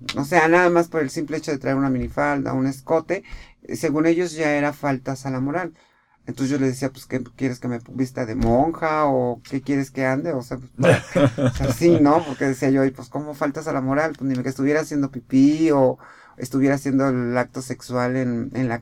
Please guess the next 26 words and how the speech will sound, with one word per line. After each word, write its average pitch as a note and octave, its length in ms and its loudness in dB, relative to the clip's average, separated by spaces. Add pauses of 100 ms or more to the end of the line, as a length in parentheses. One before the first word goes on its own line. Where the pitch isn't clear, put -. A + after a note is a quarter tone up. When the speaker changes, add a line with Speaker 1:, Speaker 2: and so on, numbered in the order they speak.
Speaker 2:
En - 140 0
Speaker 1:
calle, - 20 -4
Speaker 2:
la - 100 -2
Speaker 1:
como C3 200 0
Speaker 2:
calle. - 0 -
Speaker 1:
para B2+ 160 2
que B2 80 -8
me B2+ 100 -2
tuvieras C3 420 -4 (460)
detención", C3+ 880 2
¿no? D#3+ 220 0
Pero B2 240 -4
no, C#3+ 160 -2
no, E3 140 -6
no D#3 100 -6
había D#3 200 -4
ninguno D3+ 400 -2
de D#3+ 120 -2
eso. E3 160 -8
Entonces C3 220 -6
yo C3+ 60 -6
decía, C3 200 -6
"Bueno, C#3+ 180 -8
¿y - 20 -14
por A#2+ 180 -14
qué?". D3+ 180 -10